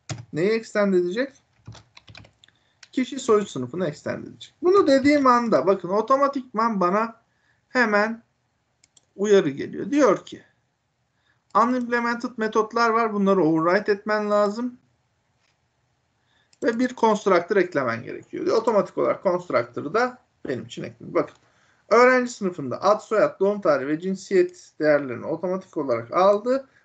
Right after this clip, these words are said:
Almış olduğu bu constructor'ları üst sınıfın constructor'ını çağırdı. Ad, soyad, doğum tarihi, cinsiyet şeklinde. Bunu atamasını yaptı ve abstract olarak tanımlanan kişi bilgileri metodunu burada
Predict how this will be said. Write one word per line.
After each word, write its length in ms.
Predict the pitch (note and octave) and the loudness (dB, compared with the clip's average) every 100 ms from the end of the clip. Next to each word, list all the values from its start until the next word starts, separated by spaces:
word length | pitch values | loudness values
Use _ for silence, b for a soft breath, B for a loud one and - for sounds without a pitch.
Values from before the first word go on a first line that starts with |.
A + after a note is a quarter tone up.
| b | b
Almış 400 | G3 A#3+ B3+ B3 | 2 4 2 0
olduğu 280 | A3 F#3+ F3 | -2 0 -4
bu 60 | |
constructor'ları 840 | F3+ G3+ G3+ - G#3+ G#3 F3+ D3 D3 | -2 -2 -2 0 -2 0 -4 -4 -4
üst 140 | G3+ | -10
sınıfın 280 | - F3 D3 - | -8 -8 -8 -2
constructor'ını 760 | D3 D3+ F3+ F3+ F3+ G3 G#3 | -2 0 0 0 0 -4 -4
çağırdı. 360 | - G3+ G3 G3+ | 0 2 2 2
Ad, 180 | D#3+ | -2
soyad, 300 | - D3+ B2 | -2 -4 -4
doğum 200 | D3+ D3+ | -4 -6
tarihi, 340 | D3+ A#2 - A2+ | -4 -6 -6 -12
cinsiyet 480 | B2+ D3+ - F#3 F3+ | -14 -14 -2 0 0
şeklinde. 720 | G3 G3 - G3 G3+ A3+ A#3+ _ _ _ _ _ | -4 -4 -4 -4 0 -2 -2 _ _ _ _ _
Bunu 100 | A#3+ | 0
atamasını 540 | A#3 A3+ G3+ F3 C3 | 2 2 2 0 -2
yaptı 300 | D3 F3 F3+ | 0 0 0
ve 100 | A3 | 0
abstract 540 | E3+ F#3 - B3+ C4 B3+ | 4 2 2 0 2 2
olarak 260 | G3+ D#3 | 0 0
tanımlanan 440 | G3 G3 F3+ C#3 C3 | -2 -4 -4 -6 -8
kişi 260 | - - | -12 -8
bilgileri 340 | B3+ G#3+ E3+ C#3+ | -6 -4 -4 -4
metodunu 540 | F#3+ F#3+ D#3+ E3 A3+ | -4 -2 -2 -2 -2
burada 500 | A3 F3+ D3+ C#4+ D4 | 2 2 4 2 0